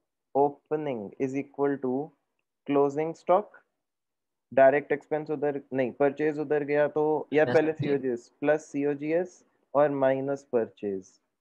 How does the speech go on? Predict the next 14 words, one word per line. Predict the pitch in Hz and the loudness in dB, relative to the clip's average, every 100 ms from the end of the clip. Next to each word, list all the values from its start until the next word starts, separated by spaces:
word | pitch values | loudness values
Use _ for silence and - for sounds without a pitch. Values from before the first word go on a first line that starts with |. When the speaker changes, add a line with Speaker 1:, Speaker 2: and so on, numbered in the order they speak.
| _ _ _ _ - | _ _ _ _ 4
Speaker 1:
Direct | 143 170 185 | 6 6 4
expense | 185 - 185 180 | -4 -2 -2 0
है | 175 | 0
नहीं, | 185 | 0
इसलिए | 180 165 | -2 -2
मैं | 165 | 0
लिख | 147 143 | -2 -2
नहीं | 131 | -2
रहा। | 113 | 0
तो | 156 | 2
ये | 165 180 202 | 4 4 4
stock | - - 190 - | 0 0 0 4
कैसे | 175 165 185 | 2 2 0
निकलेगा, | 185 180 180 185 | -2 0 2 2